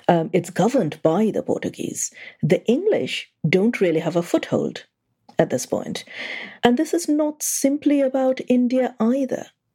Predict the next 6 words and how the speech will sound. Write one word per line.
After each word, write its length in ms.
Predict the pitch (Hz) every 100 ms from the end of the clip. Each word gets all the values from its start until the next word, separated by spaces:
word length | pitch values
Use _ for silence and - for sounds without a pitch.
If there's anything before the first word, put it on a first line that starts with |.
| _
There's 320 | - 214 226 220
a 40 |
belatedness 1080 | 165 208 202 202 220 226 196 185 170 165 -
that 220 | - 175
haunts 680 | - - 214 202 156 - - -
English 580 | 196 170 170 170 -